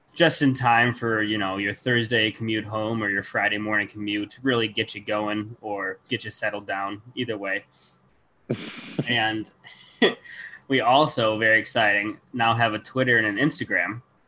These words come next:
Speaker 1: So please go follow us there. Uh, both of them are at sportball underscore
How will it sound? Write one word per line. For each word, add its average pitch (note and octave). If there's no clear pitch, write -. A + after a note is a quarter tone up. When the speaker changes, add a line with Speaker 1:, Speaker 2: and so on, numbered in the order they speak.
Speaker 1:
So -
please A#2
go A2
follow G#2+
us G#2
there. A2
Uh, G2+
both A#2
of A2+
them A2+
are G#2
at G#2+
sportball A2
underscore A2